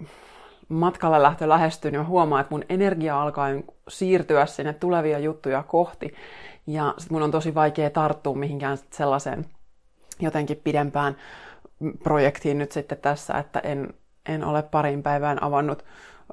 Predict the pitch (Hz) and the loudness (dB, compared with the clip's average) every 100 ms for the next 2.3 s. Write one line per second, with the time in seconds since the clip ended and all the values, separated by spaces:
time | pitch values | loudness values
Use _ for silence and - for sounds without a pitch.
0 | - 147 175 160 151 147 156 165 147 160 | -4 0 2 4 4 2 4 4 6 2
1 | - 156 151 165 - 165 160 156 - 147 | 2 2 2 0 0 2 4 4 2 0
2 | 147 143 | 2 0